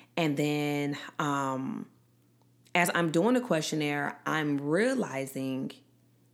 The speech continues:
that I get it. Like,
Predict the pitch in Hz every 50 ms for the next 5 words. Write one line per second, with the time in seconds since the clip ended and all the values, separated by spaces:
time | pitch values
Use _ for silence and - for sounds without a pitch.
0 | _ _ _ _ - - 143 156 127 131 135 131 131 127 127 - - - - -
1 | - - - _ _ _ _ _ _ _ _ _ _ _ _ _ - - 120 -
2 | - - - 156 143 160 143 127 98 101 - - - - 123 120 123 127 127 -
3 | - - - -